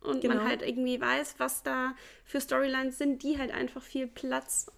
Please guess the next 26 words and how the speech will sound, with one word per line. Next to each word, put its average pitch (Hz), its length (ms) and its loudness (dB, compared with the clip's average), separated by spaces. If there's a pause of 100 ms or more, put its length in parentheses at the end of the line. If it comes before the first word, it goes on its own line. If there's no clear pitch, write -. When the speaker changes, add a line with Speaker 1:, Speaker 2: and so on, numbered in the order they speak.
(120)
Speaker 1:
auch - 380 -6
in 277 120 -2
Anspruch 262 540 -4
nehmen, 277 340 0
ne? 269 260 0
Also 254 240 -2
Wallace 127 260 0
Abschied - 480 -4 (400)
war 240 120 0
ja 262 100 4
jetzt 254 280 4
über 254 180 2
die 254 60 2
letzten 247 360 -2
Folgen 262 380 0
ein 262 140 -2
ganz 254 260 -2
großes 262 480 -4
Thema 262 460 -2
und 240 380 -4 (680)
ja, 233 180 2 (160)
ab - 280 -4
der 247 80 4
nächsten 247 340 0
Folge 247 320 -2
dann 240 440 -2